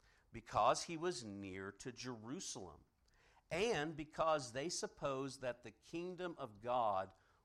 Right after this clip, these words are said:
was to appear immediately. See, Jesus, if you go all the way back over to chapter,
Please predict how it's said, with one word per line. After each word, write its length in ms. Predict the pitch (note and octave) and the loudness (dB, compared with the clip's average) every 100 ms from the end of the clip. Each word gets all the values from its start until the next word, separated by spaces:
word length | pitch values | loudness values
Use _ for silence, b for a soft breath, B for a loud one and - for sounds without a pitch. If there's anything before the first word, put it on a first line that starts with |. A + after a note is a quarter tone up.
| - | -10
was 220 | A2 - | -8 -8
to 160 | - A2 | -8 -10
appear 640 | - - C#3 C#3+ D3+ D3 - - | -10 -10 -6 -4 -4 -6 -14 -14
immediately. 1080 | G#2+ G#2+ A#2 B2+ A2+ G2+ F2 D#2 D#2 D2 C#2+ _ _ _ _ _ _ _ _ b b b | -10 -10 -8 -10 -10 -10 -12 -14 -20 -20 -20 _ _ _ _ _ _ _ _ b b b
See, 220 | - F3 A#2 | -8 -6 -6
Jesus, 640 | A2 E3+ A3 C#3 A#2+ C#3 | -6 -4 -4 -4 -4 -4
if 140 | C3 B2+ | -6 -8
you 60 | |
go 200 | B2+ C#3+ | -4 0
all 240 | C3 C#3+ D3+ | 4 4 2
the 80 | C3+ | 0
way 180 | C#3 | -2
back 360 | A#2+ B2+ C3+ - | -2 0 0 -2
over 280 | B2+ B2 A2+ | -6 -4 -2
to 240 | G2+ E2 - b b b b b b b b b b b b _ - | -2 -2 -6 b b b b b b b b b b b b _ -12
chapter, 720 | - F3 D#3 D3+ D#3 C3+ B2 | 0 6 6 6 2 4 4